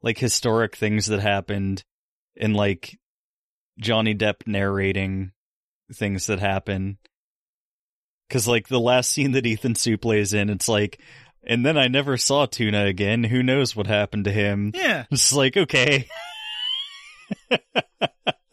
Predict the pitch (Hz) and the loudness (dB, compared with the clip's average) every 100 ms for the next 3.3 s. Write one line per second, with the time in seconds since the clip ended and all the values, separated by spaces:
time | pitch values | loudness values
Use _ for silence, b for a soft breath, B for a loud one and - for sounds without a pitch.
0 | - _ - - _ _ - 233 214 262 | -8 _ -10 -10 _ _ -4 -4 0 0
1 | 233 - 180 151 147 - 151 - 139 156 | 0 0 -10 -12 -14 -12 -12 -8 -6 -4
2 | 196 214 208 190 190 - 196 135 147 143 | -4 -4 -6 -8 -6 0 0 0 -8 -8
3 | 135 135 113 | -6 -8 -10